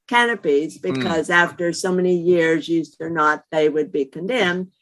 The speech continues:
Speaker 1: And then we would get 'em and pick 'em up I think at the time, maybe seven dollars a canopy. But they were just the round steeples, and then we would go and cut out panels, and we'd cut out our own panels, modify 'em ourselves to get,
Speaker 2: Sure.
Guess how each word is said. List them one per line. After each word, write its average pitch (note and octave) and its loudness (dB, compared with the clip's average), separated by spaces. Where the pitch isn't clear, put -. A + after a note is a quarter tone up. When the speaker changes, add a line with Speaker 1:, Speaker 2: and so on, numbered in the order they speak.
Speaker 1:
And F3 -2
then E3+ 0
we G3+ 8
would F#3+ 4
get E3 0
'em E3 -4
and D#3 -10
pick F3+ -8
'em E3+ -4
up E3 0
I F3 0
think E3+ -6
at E3+ -4
the D#3+ -4
time, D3+ -6
maybe D#3+ -4
seven F#3 -2
dollars F3 0
a D3+ -6
canopy. D3+ -6
But G3+ 6
they G3 6
were F#3+ 4
just A3 0
the G#3 4
round F#3+ 4
steeples, F#3 -2
and F3 -2
then F#3 2
we G3 8
would G3 4
go E3+ 2
and D#3+ -6
cut F3+ 0
out D#3+ 4
panels, G#3 2
and E3 -6
we'd F3 -2
cut D#3+ -4
out D#3+ 4
our D#3 -4
own E3 -10
panels, D3 -6
modify F#3+ 2
'em D3 -4
ourselves D#3 0
to C#3+ -12
get, D#3 -4
Speaker 2:
Sure. G#2 -6